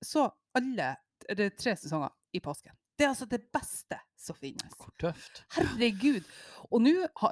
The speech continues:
Speaker 1: i helga måtte jeg se kvalifiseringa, jeg måtte se, eh, selve løpet, det var dramatikk, han Verstappen der.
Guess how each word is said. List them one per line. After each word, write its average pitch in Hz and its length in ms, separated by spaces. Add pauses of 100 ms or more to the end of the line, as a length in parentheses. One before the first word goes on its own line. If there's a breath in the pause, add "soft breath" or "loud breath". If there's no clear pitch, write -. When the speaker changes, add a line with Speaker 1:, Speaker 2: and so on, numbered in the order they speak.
Speaker 1:
i 175 100
helga 254 320
måtte 175 280
jeg 135 60
se 156 360
kvalifiseringa, 269 1120
jeg 185 100
måtte 156 300
se, 165 220 (240)
eh, 147 280
selve 139 360
løpet, 285 640
det 214 80
var 156 120
dramatikk, - 760
han - 140
Verstappen - 800
der. 285 180